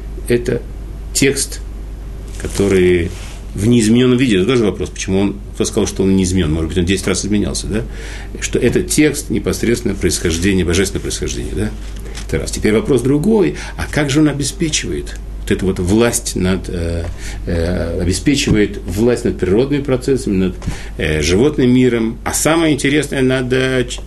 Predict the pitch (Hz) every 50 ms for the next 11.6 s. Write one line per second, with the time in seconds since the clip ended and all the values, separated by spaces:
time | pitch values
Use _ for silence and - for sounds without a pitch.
0 | - - 92 - - - 110 117 127 117 120 - 120 117 123 131 120 120 - -
1 | 135 135 139 135 123 - 90 87 87 - - - - 98 107 135 139 120 113 -
2 | - 101 98 95 92 92 90 - - - 87 107 107 104 92 - - - - 113
3 | 120 131 131 113 - - 98 - - - - - 87 - - 95 98 120 123 120
4 | - - - - 87 85 101 113 117 - - - - - - - - 120 - 143
5 | 135 123 - 185 190 185 190 196 180 180 160 - 113 - 120 123 139 190 226 190
6 | 185 226 208 160 110 85 71 76 98 110 127 127 - - - - - - - -
7 | - 131 - - 127 127 123 117 123 120 - - - - 92 90 - - 131 127
8 | 123 117 110 107 - - - - - - - - - - - - 95 90 80 85
9 | - 90 87 - - 127 120 131 127 120 101 92 - 85 73 - - - 101 92
10 | 92 104 98 139 180 175 147 - - 156 185 214 226 220 - 135 127 123 - 175
11 | 175 180 185 - - - 143 165 175 170 156 156